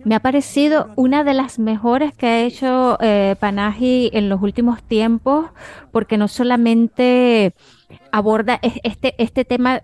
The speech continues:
o sea, eh, a ver, no solamente que aborda un-, estas historias, este, de las que ha hablado ya Iñaki, sino que también nos,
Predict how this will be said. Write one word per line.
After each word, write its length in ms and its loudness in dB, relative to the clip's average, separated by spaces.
o 100 0
sea, 120 -4
eh, 160 0
a 80 0
ver, 280 -2
no 120 2
solamente 460 -2
que 100 -4
aborda 380 -2
un-, 280 -6
estas 300 -2
historias, 680 0
este, 300 -6
de 120 -2
las 140 0
que 100 -4
ha 60 0
hablado 540 2
ya 280 -2
Iñaki, 520 -6
sino 320 -2
que 100 -4
también 640 -4
nos, 340 -2